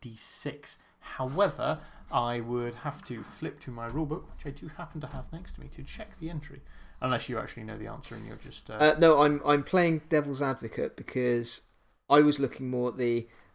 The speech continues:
Speaker 2: at the start of each drive, after the team's been set up, but before the kickoff. So it's
Speaker 1: Uh,
Speaker 2: not
Speaker 1: well, if it's before the kickoff, then it's not during the team.
Speaker 2: Exactly, it's not during your turn, yeah.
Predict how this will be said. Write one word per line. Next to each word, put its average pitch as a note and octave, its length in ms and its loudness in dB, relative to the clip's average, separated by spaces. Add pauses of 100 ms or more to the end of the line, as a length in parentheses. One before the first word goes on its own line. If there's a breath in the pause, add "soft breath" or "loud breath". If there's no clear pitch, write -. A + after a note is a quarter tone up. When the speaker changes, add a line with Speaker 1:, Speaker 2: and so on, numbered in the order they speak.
Speaker 2:
at - 100 -2
the - 40 -6
start F3 280 4
of D3 40 0
each C3+ 180 -4
drive, B2+ 420 2
after D3+ 280 -2
the C#3 60 -6
team's C#3 240 -4
been B2+ 140 -6
set - 260 -6
up, - 100 -8
but - 160 -4
before C3+ 380 -4
the B2+ 100 -10
kickoff. - 640 -10 (2500)
So C3+ 200 2
it's B2 160 2
Speaker 1:
Uh, C#3+ 100 2
Speaker 2:
not D3+ 80 6
Speaker 1:
well, D3+ 100 4
if C3+ 60 -12
it's - 100 -18
before C#3 340 -2
the C3 40 -4 (140)
kickoff, - 240 -4
then B2 120 -8
it's - 120 -14
not B2+ 120 -10
during A#2 200 -10
the A2+ 80 -16
team. - 220 -12
Speaker 2:
Exactly, A#2+ 400 0
it's - 220 -6
not C3 220 -2
during A#2 220 -2
your A2+ 120 -2
turn, B2+ 360 -4 (100)
yeah. A2 220 -6